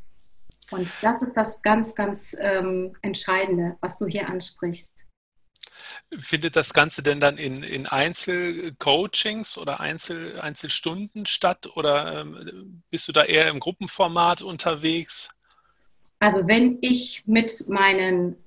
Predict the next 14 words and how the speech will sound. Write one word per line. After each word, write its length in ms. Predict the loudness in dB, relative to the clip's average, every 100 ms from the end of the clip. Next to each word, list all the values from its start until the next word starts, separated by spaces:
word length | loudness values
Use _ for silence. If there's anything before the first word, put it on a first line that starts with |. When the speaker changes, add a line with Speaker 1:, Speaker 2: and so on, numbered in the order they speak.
| -12
Speaker 1:
Klienten 880 | -2 6 8 8 6 0 0 -2 -10 _ 0
als, 460 | 2 2 -2 -8 -12 _
ähm, 500 | -4 0 0 0 -4 -12 0
Einzelcoaches 1500 | 6 6 6 4 2 -2 _ -6 -2 0 0 0 2 0 -4
unterwegs 600 | -4 2 6 6 6 6
bin 240 | 8 8
und 160 | 6 -4
mit 140 | -4
denen 200 | -2 -2
arbeite, 540 | 6 8 10 8 6 0
dann 140 | -4
arbeite 520 | -2 0 2 2 -2
ich 460 | -2 -2 -2 -6 -2
face-to-face 840 | 6 6 6 2 2 2 2 0